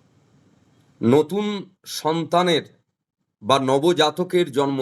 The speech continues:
দিতে হবে। তা না হলে কয়েক মাস পরেই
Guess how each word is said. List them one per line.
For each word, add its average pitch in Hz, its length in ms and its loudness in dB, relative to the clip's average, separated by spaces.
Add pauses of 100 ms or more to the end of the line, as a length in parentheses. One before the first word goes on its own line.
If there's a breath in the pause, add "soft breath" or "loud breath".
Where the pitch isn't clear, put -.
(120)
দিতে 120 180 -6
হবে। 117 300 -2 (1500)
তা 151 120 6
না 202 160 4
হলে 196 280 2 (1800)
কয়েক 180 320 4
মাস 208 140 0 (120)
পরেই 190 300 -2